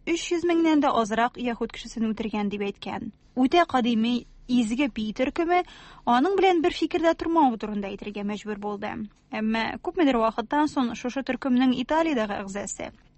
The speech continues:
яһүдләрне Икенче дөнья сугышы вакытында газ белән агулау турындагы мәгълүматларга шик белдерде. Италиядәге үтә кадими католикның чыгышыннан соң Германиядәге яһүд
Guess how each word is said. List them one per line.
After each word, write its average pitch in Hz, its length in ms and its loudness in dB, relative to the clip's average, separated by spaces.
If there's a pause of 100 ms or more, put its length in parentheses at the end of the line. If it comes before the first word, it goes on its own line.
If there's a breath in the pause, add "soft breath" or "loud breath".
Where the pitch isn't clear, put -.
(220)
яһүдләрне 233 800 2
Икенче 226 380 -4
дөнья 233 260 0
сугышы - 380 -6
вакытында 226 580 4 (400 loud breath)
газ 262 300 2
белән 269 240 2
агулау 247 400 2
турындагы 294 480 0
мәгълүматларга 220 800 -2
шик 302 240 -6
белдерде. 196 560 -6 (340)
Италиядәге 320 800 4
үтә 294 260 0
кадими 262 380 2
католикның 254 640 -2
чыгышыннан 214 560 -2
соң 233 220 -2 (260 loud breath)
Германиядәге 233 800 2
яһүд 233 500 0